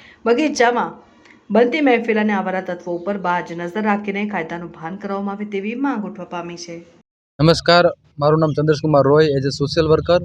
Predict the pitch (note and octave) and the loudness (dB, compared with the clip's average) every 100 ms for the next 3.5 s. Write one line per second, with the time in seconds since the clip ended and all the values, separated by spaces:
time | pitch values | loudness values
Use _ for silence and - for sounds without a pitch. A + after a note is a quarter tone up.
0 | - - - - - - D3+ D3+ D#3+ F3 | -4 -14 -16 -16 -16 -4 0 2 2 2
1 | F3+ D#3+ D#3 - D3 D#3 E3+ E3 D3+ C#3 | 2 0 -6 -4 -2 2 2 4 2 0
2 | D3 D#3 E3+ E3 C#3 _ _ _ C#3+ D#3 | 0 2 2 2 0 _ _ _ -6 -4
3 | F3 D3 D#3 D#3+ B2+ | -6 -4 -2 0 0